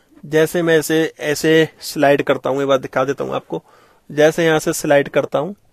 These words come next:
तो यहाँ आपका देख रहे होंगे curtain आगे आ रहा है।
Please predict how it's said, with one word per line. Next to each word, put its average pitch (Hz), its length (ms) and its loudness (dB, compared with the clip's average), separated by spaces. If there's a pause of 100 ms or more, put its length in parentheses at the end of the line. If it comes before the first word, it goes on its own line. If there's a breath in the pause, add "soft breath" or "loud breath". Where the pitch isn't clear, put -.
(260)
तो 151 60 -2
यहाँ 143 420 0
आपका 160 420 -2 (920 soft breath)
देख 147 140 0
रहे 147 80 0
होंगे 156 160 0
curtain 175 480 4 (120)
आगे 147 300 -2 (120)
आ 147 80 -2
रहा 123 140 -4
है। 135 120 -10